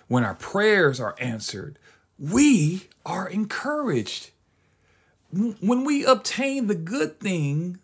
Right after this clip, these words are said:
that we desire, we undergo a reviving to the soul. It wakens,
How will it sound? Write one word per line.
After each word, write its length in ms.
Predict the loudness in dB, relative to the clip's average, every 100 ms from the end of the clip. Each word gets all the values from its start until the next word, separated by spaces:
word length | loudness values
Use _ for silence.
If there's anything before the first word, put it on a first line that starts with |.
| -6
that 180 | -2
we 160 | 0 2
desire, 840 | 2 2 4 4 2 2 0 -4 -12 _ _ _ _ _ -20 _
we 460 | -4 2 4 4 0
undergo 800 | 0 2 2 0 2 4 4 4 2
a 140 | 0
reviving 1120 | 0 -2 -4 -2 0 2 2 0 -2 -4 -6
to 120 | -6
the 140 | -6 -4
soul. 680 | -4 -2 0 2 2 2 2
It 260 | 0 0
wakens, 520 | -4 -6 -6 -8 -8